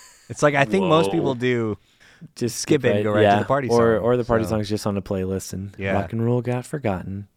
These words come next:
Speaker 1: Yeah.
Speaker 2: Mm.
Speaker 3: But you know what? Rock and rules.
Speaker 2: Yeah.
Speaker 1: That's right.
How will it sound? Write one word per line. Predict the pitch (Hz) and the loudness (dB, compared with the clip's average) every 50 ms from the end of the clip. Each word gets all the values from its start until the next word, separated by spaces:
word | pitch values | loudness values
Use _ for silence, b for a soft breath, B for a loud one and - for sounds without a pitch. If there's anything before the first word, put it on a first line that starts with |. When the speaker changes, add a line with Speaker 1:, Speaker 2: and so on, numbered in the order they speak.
| _ _ _ _ _ | _ _ _ _ _
Speaker 1:
Yeah. | - 117 | -12 -10
Speaker 2:
Mm. | 117 117 113 113 113 110 110 _ _ _ _ _ _ | -8 -8 -8 -8 -10 -10 -12 _ _ _ _ _ _
Speaker 3:
But | _ 92 | _ -14
you | 104 | -8
know | 107 117 | -6 -4
what? | 123 131 135 - - _ _ _ - | -2 -2 -4 -4 -6 _ _ _ -10
Rock | 107 113 135 147 _ _ - _ _ _ _ _ _ _ - | -6 -6 -6 -6 _ _ -20 _ _ _ _ _ _ _ -12
and | 110 107 107 107 107 - - _ _ _ _ 104 | -12 -10 -10 -10 -12 -14 -18 _ _ _ _ -12
rules. | 98 98 95 95 90 - - 50 50 - - - - - - - - - | -8 -2 0 0 0 0 -4 -8 -10 -12 -12 -12 -12 -12 -12 -14 -18 -10
Speaker 2:
Yeah. | 120 120 123 123 120 | -2 2 4 4 4
Speaker 1:
That's | 117 117 - | 2 0 -4
right. | - 107 104 98 90 87 | -2 0 0 0 -2 -4